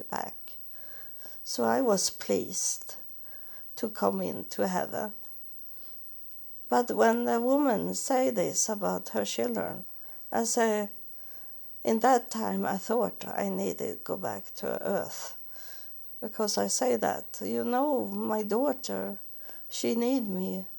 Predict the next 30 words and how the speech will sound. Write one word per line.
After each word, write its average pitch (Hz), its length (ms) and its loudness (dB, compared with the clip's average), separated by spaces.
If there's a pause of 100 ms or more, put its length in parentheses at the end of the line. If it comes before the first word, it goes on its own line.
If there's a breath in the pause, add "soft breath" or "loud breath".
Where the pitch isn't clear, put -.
(380 loud breath)
and 220 140 2
my 220 140 4
daughter 254 400 2
was 214 260 -2
sick, - 480 2
and 185 300 -2 (600 loud breath)
I 240 120 2
needed 240 480 2
to 196 280 -4 (380)
go 196 200 2
home 294 280 2
and 185 140 0
take 202 200 -2
care 320 240 2
of 190 220 0
her." 170 360 -4 (1120 loud breath)
And 233 260 0
the 226 260 6
angel 294 440 6
say, 208 640 2 (920 loud breath)
"I 285 240 6
will 285 220 4
give 233 500 0
you 196 320 0 (500)
a - 100 2
little 214 420 2
more 190 340 2
time - 840 -2 (1300 loud breath)
on 196 200 4
earth, - 460 -2